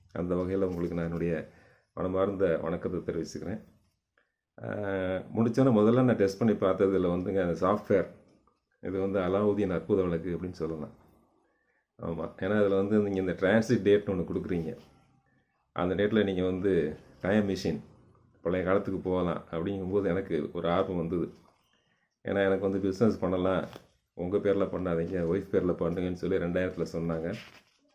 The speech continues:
அஹ், ரெண்டாயிரத்துல பார்த்தீங்கன்னா எனக்கு நம்ம சாஃப்ட்வேர்ல பார்க்கும்போது ஏ எல் பி வந்து கண்ணி லக்னங்க.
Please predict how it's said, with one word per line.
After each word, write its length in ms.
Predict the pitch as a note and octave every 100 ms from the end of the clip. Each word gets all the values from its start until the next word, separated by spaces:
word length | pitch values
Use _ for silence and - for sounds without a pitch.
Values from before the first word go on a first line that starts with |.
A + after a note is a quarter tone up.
| _ _ _ _ _ _ _ _ _ _ _ _
அஹ், 220 | - G2 G2+
ரெண்டாயிரத்துல 540 | F#2+ G2 G2+ G2 F#2
பார்த்தீங்கன்னா 480 | E2+ F2+ F#2 F2+ G2+
எனக்கு 340 | F#2 E2+ F2 D#2+ D#2 D#2+ - -
நம்ம 220 | E2+ F2+ E2+ D#2 -
சாஃப்ட்வேர்ல 500 | - F2 F2+ F#2+ E2+ D#2+
பார்க்கும்போது 580 | D#2+ D#2+ D#2+ E2 E2
ஏ 160 | E2 G2
எல் 160 | F#2+ F2
பி 120 | F2
வந்து 220 | D#2 E2+
கண்ணி 280 | E2+ E2+ F2+
லக்னங்க. 420 | E2 D2+ C2+ C2+